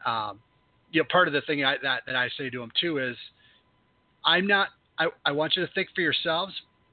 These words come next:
but there are certain things that I need to do with and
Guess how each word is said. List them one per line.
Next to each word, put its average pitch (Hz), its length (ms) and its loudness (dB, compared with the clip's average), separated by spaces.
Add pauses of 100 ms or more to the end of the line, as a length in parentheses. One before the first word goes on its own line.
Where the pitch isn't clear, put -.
but 151 160 2 (440)
there 160 180 4
are 151 100 6
certain - 360 -4
things 165 280 -2
that 143 240 2
I 143 140 4
need 147 240 -2
to 123 80 -6 (120)
do 147 380 2 (1200)
with 170 220 4 (100)
and 147 160 4